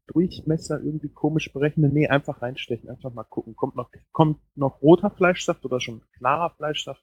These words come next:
raus? Und ich, mir ist es auch schon passiert, dass ich einen Braten angeschnitten habe und das erste Viertel war gar und dann kam ich zum dicken Stück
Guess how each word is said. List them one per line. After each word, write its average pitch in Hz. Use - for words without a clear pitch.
raus? 135
Und 143
ich, -
mir 180
ist 190
es 143
auch 151
schon 185
passiert, 123
dass 120
ich 120
einen 123
Braten 120
angeschnitten 135
habe 123
und 120
das 120
erste -
Viertel 123
war 113
gar 127
und 123
dann 123
kam 127
ich 120
zum 127
dicken 151
Stück -